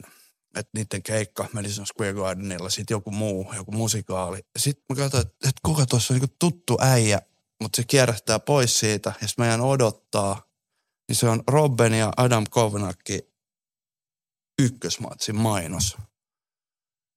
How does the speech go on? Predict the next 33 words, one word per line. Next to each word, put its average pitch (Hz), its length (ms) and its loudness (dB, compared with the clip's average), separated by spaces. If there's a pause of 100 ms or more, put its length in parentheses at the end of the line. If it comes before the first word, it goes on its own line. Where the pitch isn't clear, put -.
(180)
Ja 113 60 -2
mä 135 120 2
oon 139 120 4
Robbea 135 380 4
seurannut 123 720 4
uraa, 127 360 6 (200)
ammattilaisuraa 110 1080 2 (880)
aina, 139 440 8 (500)
mut 127 180 6
sit 147 240 0
en 139 140 6
tätä, 117 300 2
en 139 140 6
sitä 131 320 4
niinku, 107 220 0
sitä - 480 2
edellistä 117 520 2
pätkää 95 440 0
hirveästi. 107 560 2
Mä 113 120 2
niinku 123 160 0
ajattelin, 127 240 -2
että - 120 -2
eiks - 200 -4
Robbe 151 320 0
jo 131 120 2
lopettanut, 95 640 -2
että - 120 -8
siellä 123 160 2
oli 120 100 0
ne 117 100 0
Saksan 120 480 0
kähinät 98 460 -2